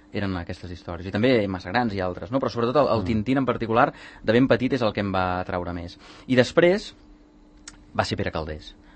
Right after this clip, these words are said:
Speaker 1: Eh, sense cap mena de dubte per mi. O sigui, la, la influència de, de Calders va ser agafar un llibre de Calders, mm, crec que era Invasió subtil. No m'atreviria a recomanar-ne cap, ara en particular,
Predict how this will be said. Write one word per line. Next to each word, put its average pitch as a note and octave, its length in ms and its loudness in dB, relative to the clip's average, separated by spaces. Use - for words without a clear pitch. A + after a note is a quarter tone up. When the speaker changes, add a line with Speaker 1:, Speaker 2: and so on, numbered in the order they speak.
Speaker 1:
Eh, E2 440 -6
sense G2 200 -8
cap F#2 100 -2
mena F#2+ 180 -2
de E2+ 80 -4
dubte F#2 240 -8
per F2+ 140 -4
mi. F2+ 100 -6
O F2 60 -6
sigui, F#2+ 180 -10
la, F2+ 180 4
la F#2 120 0
influència G2 500 -2
de, G2+ 220 2
de A2 180 0
Calders A2 240 4
va C3 60 6
ser C3 100 -2
agafar A2 460 8
un A2 180 4
llibre G#2 180 0
de G2 120 0
Calders, A#2+ 520 0
mm, F2+ 420 -8
crec G2 140 -12
que G2+ 80 -4
era F#2+ 40 -2
Invasió F#2+ 280 -4
subtil. E3+ 400 -4
No C3 120 4
m'atreviria A#2 340 4
a G2+ 60 4
recomanar-ne F#2+ 440 -2
cap, A#2 220 0
ara A2 160 -2
en C3+ 80 0
particular, G2+ 540 -2